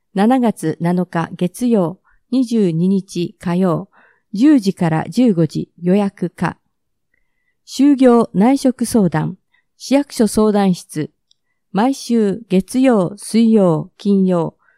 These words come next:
九時から十六時。消費生活相談、市役所相談室。毎週月曜から金曜、八時三十分から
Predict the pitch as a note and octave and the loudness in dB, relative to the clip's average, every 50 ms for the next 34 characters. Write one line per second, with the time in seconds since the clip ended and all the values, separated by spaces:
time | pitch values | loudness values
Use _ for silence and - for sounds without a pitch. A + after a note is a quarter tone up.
0 | _ _ _ - - D4+ C#4+ D4 - - F#3 E3 D#3+ D#3 - - - E3 - G3 | _ _ _ -6 -6 -4 -4 -4 -4 -2 -4 -2 -2 -4 -6 -8 -12 -8 -2 0
1 | G#3+ A3 G3+ F3 E3+ D#3+ - - G#3 E3 - D3 G3+ _ _ _ _ _ _ _ | 0 2 2 0 -2 -2 -2 -6 -6 -6 -6 -14 -14 _ _ _ _ _ _ _
2 | _ _ _ _ _ _ _ _ _ _ - - D4+ D#4+ D#4+ - C#4+ - - D4 | _ _ _ _ _ _ _ _ _ _ -4 0 0 0 0 -2 -6 -6 -2 -2
3 | C#4+ C4+ - B3 - - - - - A3+ G#3 E3+ - D3 D#3 - - _ _ _ | -2 -2 -2 -6 -6 -6 -8 -2 0 0 0 0 -2 -4 -6 -6 -10 _ _ _
4 | _ _ _ _ _ - - B3+ C4+ C4+ - - - F3+ E3 - F#3+ F#3+ G3 F3 | _ _ _ _ _ -6 0 0 0 0 -2 -4 -4 -4 -2 -2 -2 -2 0 0
5 | F#3+ F3+ E3+ D#3+ - - _ - D3 - - _ _ _ _ _ _ _ _ - | 0 0 -2 -2 -4 -8 _ -10 -10 -10 -10 _ _ _ _ _ _ _ _ -2
6 | G3 G#3+ A#3 B3 A#3 - - A3 G#3 F#3+ F3 - - - F3+ F3 G3 G3 - - | 0 2 0 0 -2 -2 -2 0 0 0 0 -4 -6 -8 -2 -2 -2 -2 0 0
7 | D4+ D#4+ D#4 C#4 - G#3+ F#3 E3 D#3 - - F3 E3 E3 E3 E3 E3+ D#3 - - | 0 2 0 0 0 -2 -2 -2 -4 -6 -4 -2 0 0 0 0 -2 -4 -4 -8
8 | F#3+ _ _ _ _ _ - G3+ G#3 - D4 C4+ B3+ A#3+ - - A#3 B3+ C4 B3+ | -10 _ _ _ _ _ -6 -6 -4 -4 -4 -4 -4 -4 -2 0 0 0 0 0
9 | C#4 C4 _ - G3+ G3 F3+ D#3 - D#3+ D3+ D3+ D3+ D3+ - | -2 -4 _ -4 -2 -2 -2 -2 -4 -6 -6 -6 -6 -8 -8